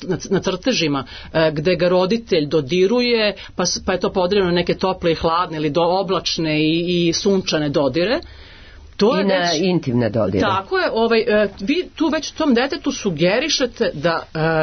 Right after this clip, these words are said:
Speaker 1: dodir njegovog roditelja može biti opasan, zao, seksualno i tako dalje. Ne, ne sumnjam da to postoji, ali mi to ne možemo tretirati kao nešto što je
Speaker 2: Jasno.
Speaker 1: opšte rašireno, nego kao, kao prosto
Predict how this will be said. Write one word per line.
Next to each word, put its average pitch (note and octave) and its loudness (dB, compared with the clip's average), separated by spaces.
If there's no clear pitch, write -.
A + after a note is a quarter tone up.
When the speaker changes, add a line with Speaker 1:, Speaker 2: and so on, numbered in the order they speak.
Speaker 1:
dodir A3+ -2
njegovog G3 0
roditelja G#3 0
može F#3+ 2
biti F#3+ -2
opasan, F3+ -2
zao, D#3 0
seksualno E3+ -4
i D3+ -4
tako D#3 -4
dalje. C3+ 0
Ne, D#3 0
ne D#3 0
sumnjam G3+ 2
da D3+ 0
to D#3 -8
postoji, C#3+ -4
ali D3+ 0
mi E3+ 2
to F3+ 2
ne D#3+ 2
možemo F3+ 2
tretirati D#3 -2
kao D#3 -2
nešto C#3+ -2
što - -4
je D3 0
Speaker 2:
Jasno. A#2+ 2
Speaker 1:
opšte F3+ -4
rašireno, C3+ -4
nego D#3 -10
kao, B2+ -4
kao B2 -4
prosto C#3 -2